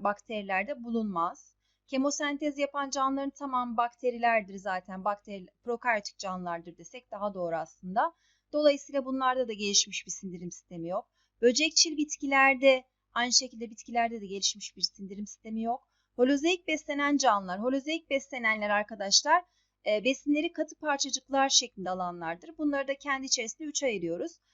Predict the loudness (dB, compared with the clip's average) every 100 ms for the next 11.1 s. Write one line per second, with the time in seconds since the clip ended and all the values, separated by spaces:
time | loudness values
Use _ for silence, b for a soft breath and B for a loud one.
0 | _ _ 6 6 2 -4 -2 2 4 4
1 | 2 _ _ _ -8 -6 2 2 2 -6
2 | 0 2 4 4 2 0 0 0 0 -2
3 | -8 -10 -8 -8 0 2 2 2 -4 -8
4 | -8 2 6 8 8 4 2 -2 -12 -10
5 | -10 -8 -2 2 2 2 4 4 4 4
6 | 2 -2 _ -8 -2 2 2 2 0 -2
7 | -10 -8 -8 -10 -12 -16 -4 -4 -2 0
8 | 6 8 6 -2 _ _ -4 -2 -2 -4
9 | -6 -6 -6 -6 -2 -2 -2 -6 -8 -4
10 | -4 -4 _ _ _ -2 2 2 0 _